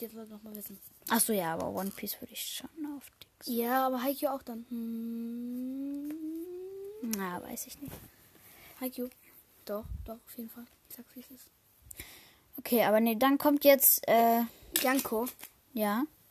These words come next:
Speaker 2: Aber warum denn?
Speaker 1: Okay,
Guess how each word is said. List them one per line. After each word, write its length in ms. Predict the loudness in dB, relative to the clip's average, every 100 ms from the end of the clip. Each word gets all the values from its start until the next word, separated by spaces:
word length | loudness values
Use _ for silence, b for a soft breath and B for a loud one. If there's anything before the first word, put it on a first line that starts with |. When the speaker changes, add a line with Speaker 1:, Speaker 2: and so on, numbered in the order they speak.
| _ -20 _ -20 _ _
Speaker 2:
Aber 160 | 0 4
warum 220 | 4 4 2 2
denn? 200 | 2 2 -4 -14 -20 -20 -20 -20 -20 -20 _ _ -20 -20 -20 _ -6 -6 -6 -14 _ -20 _ -20 -20 _ _ _ _ _ _ -12 -12 _ -18
Speaker 1:
Okay, 220 | -10 -10